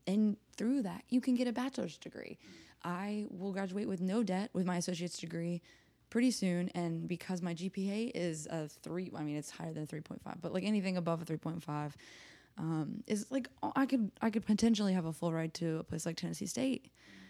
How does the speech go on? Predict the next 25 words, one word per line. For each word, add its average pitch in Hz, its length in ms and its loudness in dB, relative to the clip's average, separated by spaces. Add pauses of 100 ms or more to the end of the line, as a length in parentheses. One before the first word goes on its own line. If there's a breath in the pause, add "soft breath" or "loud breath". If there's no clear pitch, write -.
(120)
You - 100 -2
know, 185 100 2
that's 185 180 2
four 226 280 4
years 226 200 4
of 226 80 -4
college 214 380 -2
that 190 60 0
I 185 40 -2
could 185 160 -4
get - 200 -4
pretty 254 180 6
much 208 180 2
paid 233 200 2
for, 180 180 0
walk 170 220 0
out 165 100 0
of 170 80 -2
college 160 380 0
with, 170 180 -4
you 180 100 0
know, 156 140 2
five 156 220 -4
thousand 160 240 -4
dollars 156 300 -4